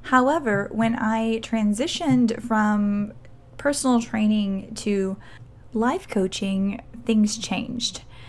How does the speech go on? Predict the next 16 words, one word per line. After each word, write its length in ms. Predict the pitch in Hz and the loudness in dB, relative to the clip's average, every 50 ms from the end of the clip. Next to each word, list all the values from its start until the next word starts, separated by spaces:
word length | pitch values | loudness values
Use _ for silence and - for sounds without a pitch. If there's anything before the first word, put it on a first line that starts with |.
| - - - - - - - - - | -18 -18 -20 -20 -20 -20 -20 -12 -4
As 200 | - 233 233 233 | -2 -2 0 0
a 40 | 240 | 0
life 300 | 214 208 214 247 269 - | 0 2 0 0 -2 -4
coach, 420 | - - 254 247 233 226 - - | -2 0 2 2 2 0 -2 -2
we 140 | - 208 214 | -2 0 0
were 260 | 226 240 262 254 240 | 2 2 2 2 2
really 440 | 214 214 220 220 220 220 214 208 196 | 2 2 0 0 2 2 0 0 0
digging 480 | 185 - - 208 208 202 220 208 196 190 | -2 0 0 0 2 2 0 0 0 0
into 880 | 214 196 202 202 208 208 208 - - 208 196 196 196 190 190 185 - - - | -2 -2 0 2 2 2 0 0 -2 0 0 0 0 -2 -2 -4 -6 -8 -6
issues 720 | - - 226 240 - - - 226 208 202 196 190 185 - - | -2 0 0 0 0 -2 0 0 0 0 0 0 -2 -4 -4
of 500 | - 190 185 185 185 185 185 185 180 - - - - - - - - - - | -2 -2 -2 0 0 -2 -4 -6 -8 -12 -16 -18 -18 -18 -18 -18 -18 -14 -10
worthiness 1000 | - 196 185 208 233 269 277 247 233 196 175 175 107 107 - - - - - - - | -6 -2 0 2 2 2 2 2 0 -2 -2 -4 -8 -8 -8 -8 -8 -8 -8 -8 -8
and 600 | - 196 190 190 190 190 185 185 185 185 190 - - - | -6 -4 -2 -2 -2 -2 -4 -4 -4 -6 -6 -8 -12 -14
perfectionism 1160 | - - 208 185 - - - - 269 - - - - 196 190 180 175 - - - 139 - - - - | -10 -6 -6 -6 -6 -6 -6 -6 -6 -6 -6 -4 -2 -2 -2 -2 -4 -6 -8 -8 -8 -8 -10 -10 -10
and 280 | - 190 180 175 175 | -8 -8 -8 -6 -6
self-sabotage 1400 | - - - - - - - - - - - - 226 254 254 262 220 - - - 180 170 165 - - - - - | -6 -4 -4 -6 -6 -6 -4 -4 -4 -4 -4 -2 -2 0 0 0 -2 -2 -4 -4 -4 -4 -4 -4 -6 -10 -10 -12